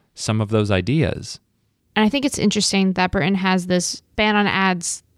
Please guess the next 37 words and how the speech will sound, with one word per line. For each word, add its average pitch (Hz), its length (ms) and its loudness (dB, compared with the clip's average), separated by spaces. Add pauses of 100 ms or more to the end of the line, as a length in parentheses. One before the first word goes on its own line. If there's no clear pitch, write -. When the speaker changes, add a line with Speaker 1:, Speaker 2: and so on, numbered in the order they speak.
(100)
Speaker 2:
that 190 200 0
could 180 360 -2 (240)
promote 196 420 0
negative 190 720 0 (140)
stereotypes - 920 -2 (360)
or - 80 2
do 190 180 2
other 190 280 0
negative 185 360 0
things 180 500 0
to, 175 380 0
in 180 120 0
this 180 140 0
case, - 220 -4
it 180 80 -8
talks 175 240 -4
about 180 260 -2
sexually 180 420 -2
objectifying 175 680 -4
women 180 360 0 (520)
or 185 320 0 (160)
promoting 202 440 2
unhealthy 180 400 0
body 185 460 2
images, 175 600 -2 (340)
perhaps 311 480 0
in 196 160 4
women, 180 380 2
but 214 100 0
I 214 60 2
think 285 160 -4
it's 302 100 -2
also 233 240 0
important 196 380 0
to 202 100 -2
acknowledge 190 460 0
that 185 280 -2